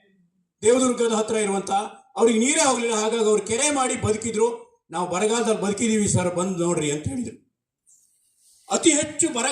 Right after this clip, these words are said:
ಕಂಡಂತ ಊರು ಯಲಬುರ್ಗಾ ಅಂತಿದೆ, ಕೊಪ್ಪಳ ಜಿಲ್ಲೆಯ ಯಲಬುರ್ಗಾ ಅಂತಿದೆ. ಕೇಳಿದ್ರಿ, ಯಾರೇ ಹುಡುಕರೆ ಯಲಬುರ್ಗಾ ಅಂತಿರುತ್ತೆ. ಮುನ್ನೂರು ಮಿಲಿಮೀಟರ್ ಮಳೆ ಆಗ್ಬೇಕು, ಆದ್ರೆ ಮೂರ್ನಾಲ್ಕು ವರ್ಷ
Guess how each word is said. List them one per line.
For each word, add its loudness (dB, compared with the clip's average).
ಕಂಡಂತ -4
ಊರು 2
ಯಲಬುರ್ಗಾ -2
ಅಂತಿದೆ, 0
ಕೊಪ್ಪಳ 0
ಜಿಲ್ಲೆಯ 0
ಯಲಬುರ್ಗಾ 2
ಅಂತಿದೆ. -4
ಕೇಳಿದ್ರಿ, -6
ಯಾರೇ -4
ಹುಡುಕರೆ 0
ಯಲಬುರ್ಗಾ 0
ಅಂತಿರುತ್ತೆ. -6
ಮುನ್ನೂರು 4
ಮಿಲಿಮೀಟರ್ 2
ಮಳೆ 2
ಆಗ್ಬೇಕು, 0
ಆದ್ರೆ -2
ಮೂರ್ನಾಲ್ಕು 0
ವರ್ಷ 0